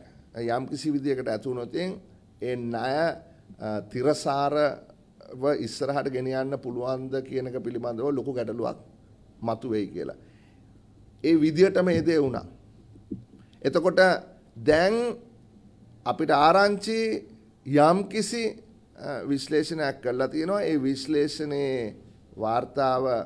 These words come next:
විසිපස් වෙනිදා ජාත්‍යන්තර මූල්‍ය අරමුදල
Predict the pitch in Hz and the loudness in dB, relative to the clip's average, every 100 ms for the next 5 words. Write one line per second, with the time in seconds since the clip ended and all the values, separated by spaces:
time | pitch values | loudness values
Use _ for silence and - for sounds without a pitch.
0 | - - - - 113 127 143 127 - 131 | -8 -20 -20 -12 -10 -2 0 0 0 -4
1 | 131 123 117 95 - - - - - - | -4 0 0 -2 -8 -18 -20 -20 -20 -20
2 | - 113 113 117 123 120 120 120 120 120 | -8 -4 -2 0 -2 0 -2 -2 -2 -2
3 | 120 113 113 113 110 | -2 -2 -2 -4 -4